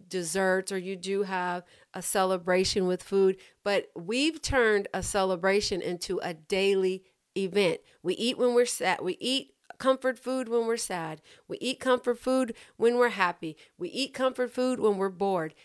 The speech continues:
Those are all the misuse of food, because our body is not getting its needs met, and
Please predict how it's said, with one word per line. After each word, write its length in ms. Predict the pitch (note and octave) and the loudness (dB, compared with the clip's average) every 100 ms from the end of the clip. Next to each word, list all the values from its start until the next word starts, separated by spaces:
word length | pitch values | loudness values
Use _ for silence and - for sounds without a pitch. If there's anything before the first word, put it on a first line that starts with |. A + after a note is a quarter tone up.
| _ _ | _ _
Those 320 | - A3 B3 C4 | -6 0 0 0
are 160 | A#3+ - | -4 -2
all 280 | G3+ A3 | 0 0
the 160 | A3 G#3+ | 0 -2
misuse 840 | G3+ G#3+ A3 - F3+ A3+ A3 G3+ - | 2 2 2 -2 -2 2 4 2 0
of 400 | F#3 F3+ F3 E3+ - _ _ | 0 2 0 -4 -12 _ _
food, 760 | _ - - C4+ C4 F#3 D3+ C#3+ - - - | _ -20 0 6 8 8 6 -2 -14 -20 2
because 460 | - G#3 A3 F#3+ F#3+ | 2 6 6 4 4
our 120 | G3+ G3 | 2 2
body 680 | F3 G3 A#3 C4+ G#3 G3+ - | 2 4 4 2 0 -4 -6
is 400 | F#3+ F#3 F3+ E3+ | -4 -4 -6 -6
not 360 | G3 G#3 - | -2 -2 -2
getting 280 | F3 G#3+ A3 | 0 4 4
its 200 | F#3 - | 2 0
needs 480 | F#3+ G3+ C#4 E4 G#3+ | 0 2 2 2 0
met, 340 | F#3 F3 F3 - - - _ | 2 2 0 -4 -20 -20 _
and 440 | - G3+ F#3+ F#3 | -8 -4 -2 -2